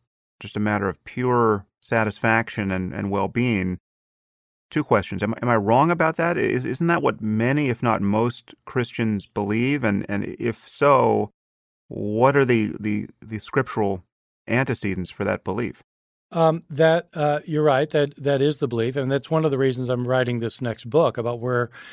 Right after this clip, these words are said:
Speaker 2: these Christian ideas of the afterlife came from, because, um, most of the Bible doesn't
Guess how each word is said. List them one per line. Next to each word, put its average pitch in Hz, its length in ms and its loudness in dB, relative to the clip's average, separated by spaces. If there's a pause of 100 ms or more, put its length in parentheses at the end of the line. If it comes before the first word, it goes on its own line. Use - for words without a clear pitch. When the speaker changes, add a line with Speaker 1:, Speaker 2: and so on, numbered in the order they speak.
(220)
Speaker 2:
these 127 160 -2
Christian - 340 0
ideas 123 320 0
of 117 80 -4
the 120 120 0
afterlife 113 480 -2
came 151 260 0
from, 107 340 -10
because, 117 800 -6
um, 113 340 -6 (560)
most 139 260 4
of 131 60 -4
the 117 80 -4
Bible 117 320 2
doesn't 110 340 -4